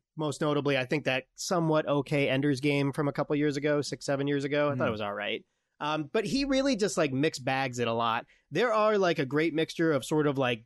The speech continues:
Speaker 1: good scenes, good-looking scenes here, and then these crazy, stupid set pieces that look like Fast and the Furious or something. I don't know what happened. I think they didn't have the script entirely done, uh, when this thing first started shooting, but this is the ultimate mixed bag, and still,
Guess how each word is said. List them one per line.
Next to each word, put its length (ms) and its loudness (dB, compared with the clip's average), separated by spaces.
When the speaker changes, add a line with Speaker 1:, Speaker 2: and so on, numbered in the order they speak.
Speaker 1:
good 300 0
scenes, 440 2
good-looking 460 0
scenes 320 0
here, 300 2
and 120 2
then 140 4
these 160 2
crazy, 560 0
stupid 500 -2
set 280 -2
pieces 440 2
that 180 0
look 160 0
like 160 0
Fast 280 0
and 80 0
the 60 2
Furious 460 0
or 80 -4
something. 420 -2
I 80 -2
don't 160 2
know 120 4
what 280 4
happened. 640 2
I 160 0
think 200 0
they 120 4
didn't 140 4
have 100 2
the 80 0
script 300 -2
entirely 500 2
done, 360 2
uh, 140 0
when 140 2
this 100 2
thing 160 2
first 240 0
started 220 0
shooting, 460 2
but 200 0
this 160 2
is 140 0
the 140 2
ultimate 420 2
mixed 240 0
bag, 480 0
and 180 2
still, 540 2